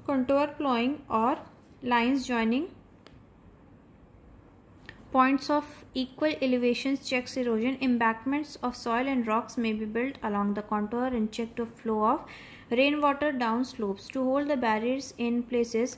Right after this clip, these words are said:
grasses and other vegetation may be planted on them. So there are two points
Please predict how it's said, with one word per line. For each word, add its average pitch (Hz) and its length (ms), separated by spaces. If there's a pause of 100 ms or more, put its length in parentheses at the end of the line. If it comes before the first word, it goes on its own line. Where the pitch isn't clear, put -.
(360)
grasses 226 420
and 254 160
other 220 220
vegetation 233 600
may 247 100
be 226 120
planted 214 460
on 269 220 (120)
them. 180 320 (460)
So 269 80
there 262 320
are 285 100
two 294 220
points 320 560